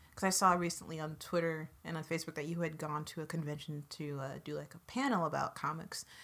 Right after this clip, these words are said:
and you've, uh, been a speaker at the, uh, recently formed, uh, Black Women Animate Boot Camp and at other places, and just how to,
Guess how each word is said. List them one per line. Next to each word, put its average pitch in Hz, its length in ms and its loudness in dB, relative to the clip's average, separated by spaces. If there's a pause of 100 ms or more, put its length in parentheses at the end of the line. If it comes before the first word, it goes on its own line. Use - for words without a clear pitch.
(140)
and 160 340 -2
you've, 160 520 -2
uh, 160 260 -4
been 160 140 -2
a 151 40 -2
speaker 160 460 -4
at 143 280 -6
the, 151 220 -4
uh, 147 140 -6 (480)
recently 170 800 0
formed, 160 480 -2
uh, 156 180 -4
Black 160 260 -2
Women 160 180 -2
Animate 156 640 -6
Boot 269 160 -4
Camp 170 400 -2
and 170 180 -6
at 170 80 -4
other 196 220 -2
places, 165 420 -6
and 151 180 -4
just 151 200 -4
how 190 140 0
to, 165 360 0